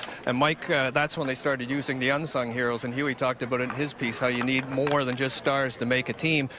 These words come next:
And that's when the unsung heroes, the Props and the Sutters and the Murphys went out and got the job done and got them back in the game. But Mike said he looked down at the Soviet bench next to him at Copps Coliseum, and Tikhonov kept looking over at him like he had three heads. And he says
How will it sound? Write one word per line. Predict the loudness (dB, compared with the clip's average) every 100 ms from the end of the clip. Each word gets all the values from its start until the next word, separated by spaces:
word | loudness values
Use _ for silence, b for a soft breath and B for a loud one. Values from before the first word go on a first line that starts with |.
| B
And | B
that's | 2 2
when | 0
the | 2
unsung | 2 0 0 0
heroes, | 2 0 0
the | -2
Props | 0 2 2 -2
and | -8
the |
Sutters | -4 -2 0 0 -2
and | -2
the | 2
Murphys | 2 2 0 -2
went | 0 2
out | 0
and | 0
got | 0 0
the | 0
job | 2 2 2
done | 0 0
and | 0
got | -2 -2
them | 0
back | 2 2 0
in | -2
the |
game. | 0 2 2 -2 B B B
But | 0
Mike | 2 2 2
said | 0 2
he | 2
looked | 0 0
down | 0 0 -2
at |
the | -4
Soviet | -2 0 0 -2
bench | 0 -2 0
next | -2 -2 -2
to |
him | -2
at | -2
Copps | 0 0 0
Coliseum, | 0 0 0 -2 -2
and | -2
Tikhonov | -2 0 2 0 0
kept | 0 0
looking | -2 -2 -2
over | 0 0 0
at | 0
him | 0
like | -2 -2
he | 0
had | -2 -2
three | -2 0
heads. | 0 0 -2
And | -2
he |
says | 0 0